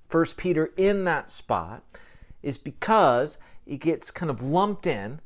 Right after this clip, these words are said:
with all of the letters that are written by the other guys, which is to say, it's a letter by somebody other than Paul, who's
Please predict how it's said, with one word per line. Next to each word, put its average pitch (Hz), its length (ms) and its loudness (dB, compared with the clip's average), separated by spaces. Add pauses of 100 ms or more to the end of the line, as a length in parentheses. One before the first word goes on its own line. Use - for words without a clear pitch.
(100)
with 135 160 -8
all 165 280 4
of 175 140 0
the 175 100 -2
letters 143 640 0
that 135 320 -2
are 127 280 0
written 131 380 -4
by 135 360 0
the 139 180 4
other 143 220 6
guys, - 560 -10
which 135 220 -6
is 127 100 -8
to 143 120 -6
say, 123 500 0 (360)
it's 135 180 -10
a - 20 -6
letter 151 280 2
by 143 140 2
somebody 139 360 -4 (120)
other 175 340 6
than 147 280 -6 (140)
Paul, 110 600 0 (320)
who's 127 420 -6